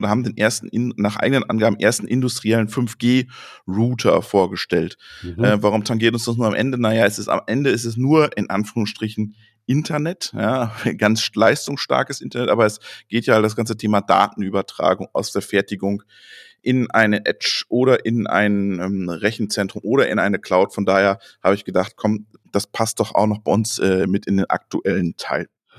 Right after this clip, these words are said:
Speaker 2: Es wird natürlich das Thema Edge Cloud, was wir von Anfang an ja mitnehmen, wieder, äh, neu aufbrechen in dem Sinne, weil der ein oder andere, der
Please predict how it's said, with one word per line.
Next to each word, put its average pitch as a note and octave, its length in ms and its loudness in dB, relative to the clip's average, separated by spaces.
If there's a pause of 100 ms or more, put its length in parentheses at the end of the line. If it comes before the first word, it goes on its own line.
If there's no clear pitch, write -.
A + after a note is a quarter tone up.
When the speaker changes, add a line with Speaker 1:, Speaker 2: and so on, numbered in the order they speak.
(180)
Speaker 2:
Es - 340 -8
wird B2 160 -2
natürlich C3 460 -2
das - 460 -2
Thema A#2+ 600 2 (200)
Edge A#2 360 -2
Cloud, A#2 420 0
was - 180 -6
wir A#2+ 200 2
von G#2+ 160 -2
Anfang A2 380 0
an A2+ 140 0
ja A#2 100 2
mitnehmen, A2+ 520 2
wieder, G#2+ 580 2 (120)
äh, G2+ 120 0
neu G#2 320 4
aufbrechen A#2 880 0
in A#2 160 0
dem A#2+ 140 2
Sinne, B2 300 2
weil G#2+ 200 2
der G2+ 140 2
ein G#2 120 -2
oder A#2 200 2
andere, A2 320 0
der G2+ 340 2